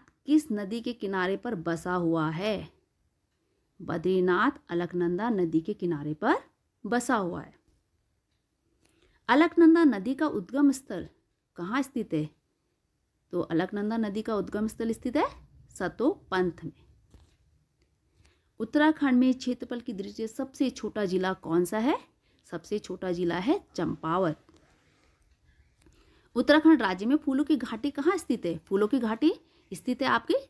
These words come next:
चमोली में। ऋषिकेश किस नदी के किनारे पर बसा हुआ है? ऋषिकेश गंगा नदी के किनारे पर बसा हुआ है। तो इस तरह से आज हमने उत्तराखंड के बारे में कुछ महत्वपूर्ण जानकारी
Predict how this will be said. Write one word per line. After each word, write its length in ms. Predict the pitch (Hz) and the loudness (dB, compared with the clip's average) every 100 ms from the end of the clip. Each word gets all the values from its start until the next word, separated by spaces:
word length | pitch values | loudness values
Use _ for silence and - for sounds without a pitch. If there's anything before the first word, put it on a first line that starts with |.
| _ | _
चमोली 420 | 214 190 185 233 311 | 0 4 6 10 8
में। 240 | 190 151 - _ _ _ _ _ _ _ _ _ _ _ _ _ _ _ _ _ _ 240 | 8 -4 -12 _ _ _ _ _ _ _ _ _ _ _ _ _ _ _ _ _ _ -2
ऋषिकेश 560 | 240 302 294 339 359 - | 4 4 6 4 2 2
किस 260 | 302 302 | 0 2
नदी 260 | 226 208 254 | -2 0 -2
के 120 | 254 | -2
किनारे 360 | 254 214 185 196 | -4 -2 -2 -2
पर 180 | 196 226 | -4 -4
बसा 280 | 165 160 170 | -4 -4 -4
हुआ 180 | 156 | -4
है? 120 | 143 - | -6 -6
ऋषिकेश 420 | 175 - 240 269 | -6 -2 0 0
गंगा 320 | 170 175 180 240 | 2 2 2 2
नदी 220 | 240 226 | 0 -2
के 100 | 254 | -4
किनारे 300 | 240 214 185 | -4 -4 -4
पर 140 | 190 | -4
बसा 260 | 180 165 160 | -4 -6 -4
हुआ 100 | 156 | -6
है। 140 | 175 - _ _ _ _ - _ _ _ _ _ _ _ _ _ _ _ _ _ _ _ _ _ _ _ _ _ | -8 -18 _ _ _ _ -20 _ _ _ _ _ _ _ _ _ _ _ _ _ _ _ _ _ _ _ _ _
तो 160 | 294 - | -4 4
इस 200 | 262 320 | 4 4
तरह 140 | 285 269 | 2 0
से 280 | 269 262 - | 0 -2 0
आज 260 | 170 240 254 | 0 0 -2
हमने 480 | 226 240 240 247 254 - _ _ _ _ _ | -4 -2 -2 -4 -6 -12 _ _ _ _ _
उत्तराखंड 460 | 180 214 220 247 240 | -6 -2 0 0 2
के 140 | 254 | 0
बारे 240 | 208 190 214 | 2 0 0
में 120 | 220 | -2
कुछ 200 | 262 262 | -4 -2
महत्वपूर्ण 580 | 180 180 - 226 247 214 | -2 -2 -8 -8 -4 -2
जानकारी 540 | 196 185 196 190 214 | 0 -2 -2 -2 -4